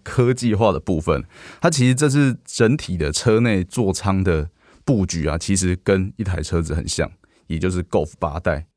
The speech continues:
它其实整体的布局超级超级像的。但是当然啦，他们还是要做出产品上面的区隔啊。所以呢，其实你坐到车舱里面来，你还是会发现它其实用了大量的硬质的塑料，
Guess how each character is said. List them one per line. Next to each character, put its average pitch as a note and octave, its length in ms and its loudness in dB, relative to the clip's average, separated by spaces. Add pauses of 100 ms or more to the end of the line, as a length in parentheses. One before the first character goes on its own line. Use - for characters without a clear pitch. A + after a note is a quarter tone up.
(640)
它 A#2+ 140 0
其 G#2 180 -2
实 F#2+ 80 2
整 F#2+ 180 2
体 A2 80 2
的 E2 80 0
布 G2+ 140 -4
局 D#2+ 100 -6
超 G2 540 0
级 A#1+ 200 -10
超 E2+ 300 -2
级 E2+ 180 -6
像 D2+ 280 -4
的。 - 120 -10 (380)
但 D3 160 4
是 C#3 180 2 (360)
当 C3 180 4
然 G2 160 4
啦， E2 140 0
他 A2 100 2
们 A2 120 2
还 F2+ 100 2
是 G#2+ 100 -2
要 G#2 80 4
做 G2+ 160 -2
出 G2+ 180 -2
产 F#2+ 280 -2
品 F#2+ 160 4
上 F2+ 120 2
面 F#2 80 2
的 D#2+ 60 0
区 E2+ 300 -2
隔 - 300 -2
啊。 - 120 -10 (400)
所 D#3+ 160 4
以 D#3+ 40 6
呢， C#3 180 4
其 B2 160 2
实 A#2+ 140 4
你 G2+ 260 4 (100)
坐 C#3 160 2
到 A#2+ 140 6
车 A2+ 240 2
舱 G#2+ 200 2
里 D#2+ 60 2
面 F2+ 160 4
来， A#1+ 240 -2
你 D#2+ 160 0
还 E2+ 100 -4
是 G#2 80 0
会 A2+ 100 4
发 G2 220 4
现 G2+ 240 2
它 G#2 200 2
其 F2 200 -6
实 E2 100 0
用 G2+ 180 2
了 E2 100 2
大 F#2 220 0
量 F#2+ 160 2
的 E2 140 2
硬 F#2 200 2
质 C#2+ 180 -4
的 C2+ 220 -2
塑 F2 360 0
料， F#2 300 0